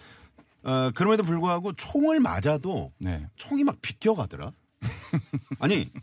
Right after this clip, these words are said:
Speaker 1: 총이 비껴가고 살짝 마-, 우리가 봤을 때 맞는 각도인데도
Speaker 2: 네.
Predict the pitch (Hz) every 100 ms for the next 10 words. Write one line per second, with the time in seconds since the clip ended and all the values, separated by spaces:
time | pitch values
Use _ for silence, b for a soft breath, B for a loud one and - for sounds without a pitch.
0 | - - - 247 240 - - 170 143 127
1 | 170 87 - 226 277 185 - 160 220 247
2 | 180 214 208 - 131 208 247 - - -
3 | 170 160 151 147 220 240 -